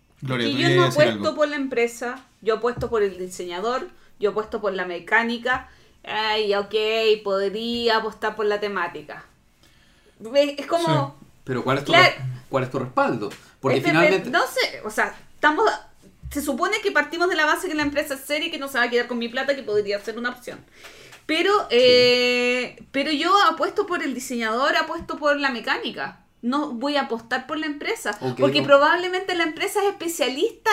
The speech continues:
Speaker 2: en miniaturas. Y la verdad es que a mí no me interesan las miniaturas. Pero sabes que está sacando un euro que, de un autor que me gusta y que la mecánica me convence.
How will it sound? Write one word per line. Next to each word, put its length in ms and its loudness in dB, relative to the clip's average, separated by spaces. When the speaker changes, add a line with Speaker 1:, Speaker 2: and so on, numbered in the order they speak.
Speaker 2:
en 140 0
miniaturas. 840 0
Y 120 -4
la 120 0
verdad 220 -2
es 60 -2
que 80 -8
a 20 -6
mí 100 -4
no 100 -4
me 60 -4
interesan 460 -6
las 100 -2
miniaturas. 560 -4
Pero 180 -2
sabes 240 4
que 100 -4
está 180 0
sacando 400 2
un 100 -2
euro 640 2
que, 340 -2
de 60 -2
un 140 -2
autor 280 -2
que 100 -8
me 100 -2
gusta 500 -2
y 220 -4
que 160 -4
la 140 0
mecánica 800 0
me 240 -4
convence. 840 -2